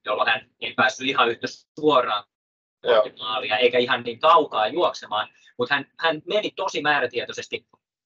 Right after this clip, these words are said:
Speaker 1: et vaikka puolustaja oli vieressä, niin kohti maalia, ei alkanut pysähtyä, ja niin lähelle maalia, kun pä-, pääsee vaan ikinä, ja sit, sit veto, ja no, se ei muistaakseni ole ihan hirveän lähellä maalia, mutta,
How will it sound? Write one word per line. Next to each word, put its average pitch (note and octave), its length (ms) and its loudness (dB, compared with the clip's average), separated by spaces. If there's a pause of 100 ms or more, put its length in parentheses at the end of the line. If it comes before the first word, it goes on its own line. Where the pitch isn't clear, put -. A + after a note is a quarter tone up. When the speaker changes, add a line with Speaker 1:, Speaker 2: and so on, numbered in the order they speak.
(200)
Speaker 1:
et - 280 -8
vaikka D3 200 2
puolustaja C3+ 380 0
oli B2 100 0
vieressä, A#2 540 -4
niin A#2 80 -14
kohti G3 340 -2
maalia, - 360 -4
ei E3 220 2
alkanut C#3+ 380 -4
pysähtyä, A2 640 -6 (260)
ja A#2+ 60 0
niin F3+ 200 2
lähelle B2+ 360 -2
maalia, A2+ 440 -2
kun G2+ 300 -20 (380)
pä-, B2 340 -6 (100)
pääsee A#2 460 0
vaan G#2+ 200 -2
ikinä, - 340 -10
ja B2 120 -8
sit, - 240 -8
sit - 240 -6
veto, G#2 280 -4
ja F#2 180 -6 (160)
no, G#2+ 180 -4
se - 440 -6 (320)
ei A2+ 280 -2
muistaakseni G#2+ 400 -8
ole G#2 80 -2
ihan A2 120 2
hirveän A#2 320 4
lähellä G#2+ 180 -2
maalia, G#2 380 -2
mutta, A2+ 320 -6